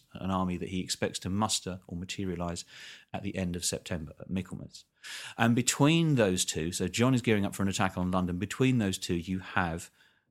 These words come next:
the crossing of the River Medway, which is controlled by Rochester Castle. So the struggle for Rochester is gonna determine the outcome of this initial, uh, stage of the war.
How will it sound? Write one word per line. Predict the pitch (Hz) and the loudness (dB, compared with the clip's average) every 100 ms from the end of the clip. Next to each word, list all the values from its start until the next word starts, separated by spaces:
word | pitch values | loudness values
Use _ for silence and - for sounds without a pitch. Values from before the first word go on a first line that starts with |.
| _ | _
the | - | -6
crossing | - 156 143 131 | 2 4 6 4
of | 117 | 4
the | 104 | 4
River | 101 87 | 2 2
Medway, | 92 92 82 78 82 104 _ _ _ | 2 2 0 -4 -6 -10 _ _ _
which | - 95 - | -6 -2 -2
is | - | -2
controlled | 98 95 - 95 80 - _ | -2 0 2 2 2 -6 _
by | 92 | 0
Rochester | 87 - - - - | 0 -2 -6 -10 -10
Castle. | - 82 - - _ _ _ _ _ | -10 -8 -10 -16 _ _ _ _ _
So | - 98 92 - - | 2 2 2 -4 -4
the | 101 | 2
struggle | - - 139 123 | 4 4 2 4
for | 120 110 | 2 4
Rochester | 110 - 104 - 73 - - - | 4 4 0 -2 -6 -10 -16 -10
is | 98 | -6
gonna | 92 95 | -2 -2
determine | 90 90 104 95 | -2 -4 -2 0
the | 95 | 2
outcome | 95 - - 85 | 0 -2 -4 -6
of | 85 | -6
this | 95 - | -8 -8
initial, | - 92 90 - 80 - _ _ | -6 -4 -4 -4 -6 -12 _ _
uh, | 85 82 - | -10 -8 -4
stage | - - 85 | -2 0 -2
of | 82 | -6
the | - | -8
war. | 82 80 | -10 -10